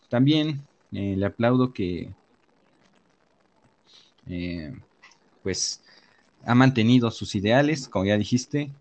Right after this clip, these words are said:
eh, o sea, la verdad es que ha sido una persona, me parece que siempre se ha mantenido en sus ideales, eh, y, y en tres ocasiones ha luchado, entonces también es, es un luchador, eso, eso se le reconoce,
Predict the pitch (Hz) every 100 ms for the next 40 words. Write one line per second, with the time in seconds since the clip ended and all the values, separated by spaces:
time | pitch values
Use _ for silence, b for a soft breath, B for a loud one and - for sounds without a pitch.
0 | 123 127 - 247 _ _ _ _ _ _
1 | _ _ _ 101 101 98 92 98 110 113
2 | - 107 110 101 92 87 - 101 95 85
3 | - 90 87 92 98 101 - 85 - -
4 | 104 98 98 95 92 90 95 98 90 98
5 | 98 95 120 135 147 - b b b b
6 | b b _ 90 85 85 85 85 98 95
7 | 92 92 92 92 90 90 85 _ _ _
8 | 101 90 90 _ _ _ - 92 - 110
9 | 127 - - 110 101 101 98 - 127 135
10 | 139 101 - 98 104 101 - - - 92
11 | 101 92 - 98 110 139 - _ b b
12 | - - 95 85 87 - 98 92 90 90
13 | 87 101 110 120 143 143